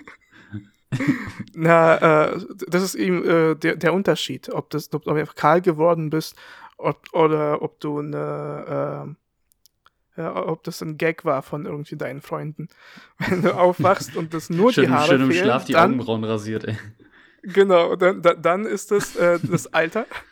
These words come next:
Speaker 1: Wenn aber die Augenbrauen auch fehlen, ja, dann, dann waren es die Freunde.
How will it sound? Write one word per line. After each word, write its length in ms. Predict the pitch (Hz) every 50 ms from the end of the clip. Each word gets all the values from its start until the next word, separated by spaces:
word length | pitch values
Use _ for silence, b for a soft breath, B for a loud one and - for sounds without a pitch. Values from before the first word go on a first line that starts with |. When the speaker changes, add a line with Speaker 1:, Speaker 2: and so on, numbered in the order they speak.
| B B B B B -
Speaker 1:
Wenn 260 | 151 160 160 170 175 202 -
aber 760 | 160 165 160 156 156 160 156 165 175 170 170 165 165 - - 196
die 280 | 196 - - 165 -
Augenbrauen 420 | - 208 226 196 160 156 147 147 -
auch 180 | 170 165 -
fehlen, 300 | - - 151 160 180 185 175
ja, 120 | 160 143
dann, 320 | - - 156 156 170 -
dann 280 | - 156 156 156 156 151
waren 140 | 151 151 151
es 80 | 151 -
die 100 | - 143
Freunde. 360 | - - 143 147 - 175 175